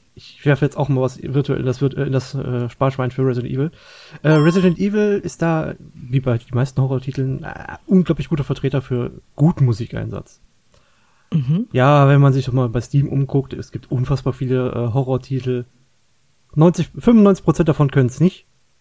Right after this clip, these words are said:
Speaker 1: <laughs> Die können das mit der Musik nicht.
Speaker 2: Und woran liegt denn
Speaker 1: Aber,
Speaker 2: das?
Speaker 1: äh, weil das meistens Indie-Entwickler sind, die,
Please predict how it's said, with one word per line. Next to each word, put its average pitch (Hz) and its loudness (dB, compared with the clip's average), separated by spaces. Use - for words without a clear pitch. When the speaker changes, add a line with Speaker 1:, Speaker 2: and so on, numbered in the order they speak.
Speaker 1:
<laughs> - -20
Die 139 -8
können 147 4
das 156 2
mit 165 6
der 170 6
Musik 165 4
nicht. 180 0
Speaker 2:
Und - -8
woran 160 -2
liegt 156 -2
denn 139 2
Speaker 1:
Aber, 139 4
Speaker 2:
das? 131 -2
Speaker 1:
äh, 113 -10
weil 127 0
das 123 -4
meistens 139 -2
Indie-Entwickler 165 0
sind, 147 -2
die, 143 -4